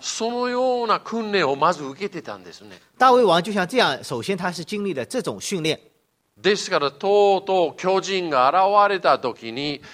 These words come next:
Speaker 1: その神様が、を信じて、頼って、助けてくれたっていうカタログがね、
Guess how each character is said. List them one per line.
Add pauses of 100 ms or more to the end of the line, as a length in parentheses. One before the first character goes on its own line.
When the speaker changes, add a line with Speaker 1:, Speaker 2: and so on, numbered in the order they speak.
(300)
Speaker 1:
そ
の (160)
神
様
が、
を
信
じ
て、
頼
っ (260)
て、 (200)
助
け
て
く
れ
た
っ
て
い
う
カ
タ
ロ
グ
が
ね、